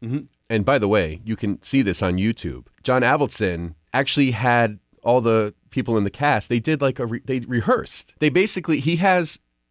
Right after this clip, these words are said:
Speaker 2: a rehearsed version of the movie that
Speaker 1: Okay.
Speaker 2: he recorded, and you can watch it on YouTube. It's, like, twelve parts, maybe more.
Speaker 1: Oh, wow.
Speaker 2: He has a channel on YouTube, and you can watch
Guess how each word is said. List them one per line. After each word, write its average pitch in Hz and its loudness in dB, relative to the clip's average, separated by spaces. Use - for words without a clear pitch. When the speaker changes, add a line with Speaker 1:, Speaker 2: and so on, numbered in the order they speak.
Speaker 2:
a 131 2
rehearsed 127 0
version 120 2
of 104 0
the 110 2
movie 101 2
that 101 -10
Speaker 1:
Okay. 117 0
Speaker 2:
he 123 0
recorded, 120 2
and 120 2
you 160 0
can 151 0
watch 226 0
it 73 -8
on 117 2
YouTube. 151 -4
It's, 85 -6
like, 98 0
twelve 131 0
parts, 107 0
maybe 101 0
more. 101 2
Speaker 1:
Oh, - -10
wow. 85 -6
Speaker 2:
He 131 2
has 127 2
a 127 -2
channel 139 2
on 147 4
YouTube, 101 -2
and 110 2
you 120 2
can 123 0
watch 127 -2